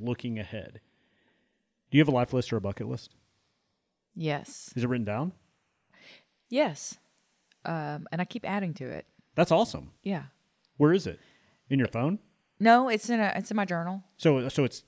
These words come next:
Speaker 1: handwritten down. I
Speaker 2: Oh,
Speaker 1: love
Speaker 2: yeah.
Speaker 1: that, girl.
Speaker 2: I'm,
Speaker 1: I think
Speaker 2: I'm,
Speaker 1: that's awesome.
Speaker 2: I'm a handwriting type of fool. I do, I do utilize my, my iPhone for sure, notes and things like that. Um, but I always keep, um, paper near me. I'm still old school when it comes to my calendar. I have a,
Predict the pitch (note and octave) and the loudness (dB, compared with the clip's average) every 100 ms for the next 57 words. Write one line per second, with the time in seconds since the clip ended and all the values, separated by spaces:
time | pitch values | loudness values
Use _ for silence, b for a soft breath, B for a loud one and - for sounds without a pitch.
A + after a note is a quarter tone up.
0 | - - D#3+ F3 F3+ D3 D#3 C3 A#2 F#2 | -20 -4 2 4 4 4 4 4 0 -2
1 | E2+ A#2+ A#2+ B2 G2+ F2 F2 D#3 - - | -6 -2 2 2 0 -8 -2 -2 0 2
2 | F#3 F#3+ - G2 - F2+ _ E3+ A#3 G#3+ | 4 4 0 -4 -8 -14 _ 4 6 6
3 | E3+ G3 F#3+ F#3 F3+ F3 E3 D#3+ D#3+ D#3+ | 4 2 2 4 4 4 0 -6 -2 -2
4 | D#3 D#3 - E3 D#3 G3+ B3+ - - A#3 | -2 -6 0 4 4 4 -2 0 -2 2
5 | C#4+ D3+ D3 C3+ C#3 C#3+ - B2+ C3 - | 0 0 -2 0 0 0 -2 -6 -6 -16
6 | _ D#3 - C#3+ C#3 C3+ - C3+ - C#3 | _ -2 0 -2 -4 -6 -6 -8 -4 -2
7 | B2 - D3+ C#3 - D3 - C#3 - - | -2 -4 -2 -2 -2 -8 -8 -8 -10 -6
8 | B2+ - - D3+ C#3 C#3 D3+ D#3 - D3+ | -4 -4 -6 -6 -6 -2 0 2 2 2
9 | D3+ - - D#3+ - b b b b _ | 2 -2 -6 -8 -8 b b b b _
10 | C#3+ C#3 C#3 D3+ D#3 D3 D3 C#3+ C#3+ - | -6 -4 -6 -4 -2 -2 -4 -2 -4 2
11 | D#3+ F3 - - F#3 E3+ - E3 D#3+ - | 2 2 -2 2 4 4 4 2 2 -6
12 | F3 E3+ D#3+ D#3+ - E3 D3+ - D3+ D3 | 0 2 2 -2 -2 -4 -4 -2 -2 -2
13 | D3 D3 D3 D3 D#3+ E3 E3 D#3+ D3+ D3+ | -4 -4 -2 0 0 0 -2 -4 -6 -4
14 | D3 C3 | -4 -6